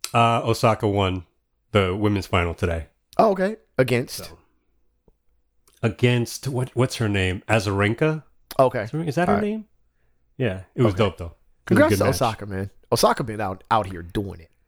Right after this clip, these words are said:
Speaker 2: Out here doing it
Speaker 1: Oh,
Speaker 2: for
Speaker 1: you
Speaker 2: real.
Speaker 1: gotta watch, yeah, go on YouTube and watch her, um, the interview after the match.
Speaker 2: Oh, yeah.
Speaker 1: 'Cause
Speaker 2: Yeah.
Speaker 1: she's been wearing a mask, I guess, every, I haven't watched a lot of it, but, um,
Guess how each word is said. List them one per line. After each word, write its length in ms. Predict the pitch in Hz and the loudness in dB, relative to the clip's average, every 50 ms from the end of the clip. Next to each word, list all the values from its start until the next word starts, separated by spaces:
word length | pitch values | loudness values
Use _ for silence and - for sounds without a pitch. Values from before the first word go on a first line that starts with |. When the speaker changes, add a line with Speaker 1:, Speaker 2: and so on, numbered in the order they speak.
| _ _ _ _ _ _ - | _ _ _ _ _ _ -4
Speaker 2:
Out 140 | 98 92 90 | -4 -4 -4
here 140 | 80 82 | -6 -10
doing 340 | 85 92 - 98 87 85 80 | -12 -10 -10 -8 -8 -6 0
it 60 | - | 2
Speaker 1:
Oh, 100 | 143 147 | 4 4
Speaker 2:
for 80 | 139 123 | 4 2
Speaker 1:
you 60 | 113 | 0
Speaker 2:
real. 60 | 117 | 0
Speaker 1:
gotta 160 | 131 123 117 113 | 0 0 0 2
watch, 280 | 117 117 113 - - | 2 0 0 0 0
yeah, 180 | - 120 107 104 | 0 2 2 2
go 160 | 95 120 120 | 2 2 2
on 140 | 131 127 123 | 2 2 0
YouTube 340 | 123 117 - - 120 104 110 | -2 -2 0 0 0 2 2
and 140 | 101 98 | 0 0
watch 240 | 101 104 104 - - | 0 0 0 0 0
her, 420 | - 113 104 101 101 98 104 113 - - | 0 2 2 2 0 -2 -4 -6 -6 -2
um, 560 | 101 101 95 92 92 87 85 87 87 - - _ - | 0 0 0 0 0 -2 -4 -8 -8 -12 -14 _ -4
the 100 | - 120 | -2 0
interview 440 | - 110 110 104 85 95 98 98 - | 2 2 2 2 0 -2 -4 -4 -2
after 320 | 95 90 95 - - 110 | -2 -2 -2 0 0 0
the 80 | 101 95 | 0 0
match. 500 | 98 98 101 104 113 - - - - - - | 0 0 0 -2 -4 -6 -10 -14 -8 0 4
Speaker 2:
Oh, 140 | 143 143 139 | 4 4 4
yeah. 220 | 123 107 95 82 - _ _ _ _ _ _ _ _ _ _ _ - | 2 -2 -10 -14 -16 _ _ _ _ _ _ _ _ _ _ _ 0
Speaker 1:
'Cause 140 | - 107 92 | 2 2 4
Speaker 2:
Yeah. 40 | - | 4
Speaker 1:
she's 140 | - 135 120 | 4 2 4
been 180 | 135 123 117 | 4 2 2
wearing 220 | 117 117 117 113 110 | 4 2 2 2 0
a 40 | 107 | 0
mask, 460 | 107 110 110 110 110 110 - - 139 | -2 0 0 -2 -2 -4 -6 -4 -4
I 80 | 113 | -2
guess, 220 | 98 104 104 - - | 0 0 0 2 2
every, 360 | 107 98 107 107 107 120 - | 0 0 0 0 -2 -2 0
I 40 | 170 | 0
haven't 160 | 196 220 147 | 2 2 2
watched 220 | 110 98 - - - | 0 -2 -2 -4 -4
a 40 | 90 | -4
lot 220 | 87 85 98 104 | 0 2 2 0
of 100 | 87 80 | 0 -2
it, 160 | 85 - - | -8 -8 -2
but, 200 | 101 104 107 - | -2 0 0 2
um, 420 | 104 98 92 92 92 90 95 117 | 2 2 2 2 0 -2 -4 -8